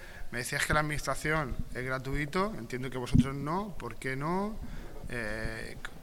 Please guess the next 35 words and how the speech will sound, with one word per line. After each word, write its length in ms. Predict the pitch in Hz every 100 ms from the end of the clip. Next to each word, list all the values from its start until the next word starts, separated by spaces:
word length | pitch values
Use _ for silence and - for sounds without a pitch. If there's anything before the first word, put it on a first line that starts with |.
| -
¿qué 140 | - 131
se 140 | 135
paga, 340 | 123 135 151
qué 120 | 135 131
no 100 | 131
se 160 | 117
paga? 540 | - 120 151 170 175 - -
Eh, 160 | 113 117
yo, 100 | 131
por 120 | 127
ejemplo, 440 | - 135 131 139 127 - - - - -
eh, 640 | 127 117 113 117 113 107 -
si 220 | - 127
quisiera, 960 | 123 - 135 139 135 135 131 127 123 - - - -
eh, 320 | - 127 120 120
solicitar 960 | - 123 127 127 127 127 123 123 110 -
una 220 | 139 139
ayuda 540 | 127 143 170 202 240 -
a 60 |
día 160 | 120 123
de 160 | 120 127
hoy, 260 | 160 208 220 - - - - 120 117
¿qué 120 | - 139
haría 480 | 135 156 175 190
y 280 | 165 120 113 113 - 120 - - -
cómo 200 | - 127
sería 220 | - 120
el 60 | 113
proceso? 440 | 117 135 156 147 127
¿Cuándo 220 | 117 123
pagaría? 520 | 120 104 117 135 151
¿Qué 80 | 135
tendría 240 | 123 123
que 140 | 123 120
pagar? 320 | 107 120 170